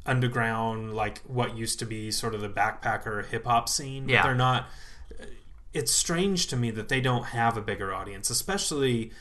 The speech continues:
Speaker 1: because of Killer Mike. I just, I, I don't know. What is it that you think keeps them and him in particular from being at the forefront of these kinds of conversations?
Speaker 2: Probably 'cause they've been around for so long. Uh, they're not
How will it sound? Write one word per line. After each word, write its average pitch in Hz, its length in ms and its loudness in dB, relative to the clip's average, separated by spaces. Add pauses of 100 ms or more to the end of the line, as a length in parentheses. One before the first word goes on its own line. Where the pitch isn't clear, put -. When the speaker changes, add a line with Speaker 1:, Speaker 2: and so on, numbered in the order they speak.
(200)
Speaker 1:
because 123 360 0
of 104 160 -2
Killer 101 300 -4
Mike. 95 420 -8
I 123 60 -8
just, 117 320 -4
I, 127 140 -6 (160)
I 151 60 -2
don't 180 140 0
know. 170 160 4
What 131 200 2
is 160 160 2
it 123 320 0
that 127 120 0
you 127 120 -2
think 127 320 -2
keeps - 580 -2 (500)
them 120 520 2
and 117 320 -6
him 123 200 2
in 113 120 2
particular 110 540 -2
from 110 200 -8
being 110 260 -4
at 104 120 -6
the - 60 -6
forefront 104 500 -4
of 101 80 -8
these 104 160 -4
kinds 104 240 -6
of 95 60 -12
conversations? 101 840 -6
Speaker 2:
Probably 190 200 6
'cause 127 200 -2
they've 120 180 2
been 110 160 4
around 107 300 4
for 110 80 -8
so 110 240 0
long. 107 540 2
Uh, 104 420 0
they're 113 180 -2
not 110 360 4